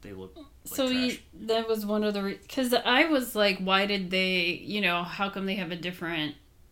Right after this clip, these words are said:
Speaker 2: actress for April O'Neil?" And that was one of the major reasons why Judith didn't, even though I really liked Judith as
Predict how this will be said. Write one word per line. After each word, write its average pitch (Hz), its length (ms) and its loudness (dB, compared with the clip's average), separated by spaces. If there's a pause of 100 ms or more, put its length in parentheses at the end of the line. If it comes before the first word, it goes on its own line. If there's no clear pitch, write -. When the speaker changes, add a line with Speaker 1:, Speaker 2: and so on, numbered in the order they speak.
Speaker 2:
actress 185 800 -4 (140)
for 165 440 -6
April 175 360 -6
O'Neil?" 151 600 -6
And 151 380 -6 (140)
that 170 320 -8
was 175 160 -12
one 165 200 -8
of 160 200 -12
the 160 80 -8
major 160 800 -8
reasons 156 840 -10
why 160 380 -8
Judith 156 520 -12
didn't, 160 220 -12
even 277 220 4
though 247 100 2
I 202 120 2
really 185 460 -2 (280)
liked 190 480 -4
Judith 147 680 -8
as 156 440 -8